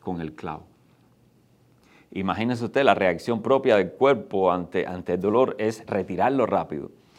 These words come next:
Este hombre, y yo quiero que analice esta reacción, porque creo que, que es la misma reacción que hoy podemos tener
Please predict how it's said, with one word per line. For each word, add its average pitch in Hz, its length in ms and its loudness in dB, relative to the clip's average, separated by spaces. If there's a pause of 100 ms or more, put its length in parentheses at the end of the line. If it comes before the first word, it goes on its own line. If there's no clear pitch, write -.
(720)
Este 143 340 2
hombre, 107 400 4
y 101 80 -6
yo 95 100 -2
quiero 135 220 2
que 95 380 0
analice 98 460 -4
esta - 180 -8
reacción, 85 720 -6 (300)
porque 90 220 -6
creo 127 280 2
que, 98 380 0 (200)
que - 240 -4
es 139 360 2
la 92 200 -2
misma 180 540 0
reacción 117 680 0
que 113 80 2
hoy 113 80 6
podemos 117 440 0
tener 113 360 -4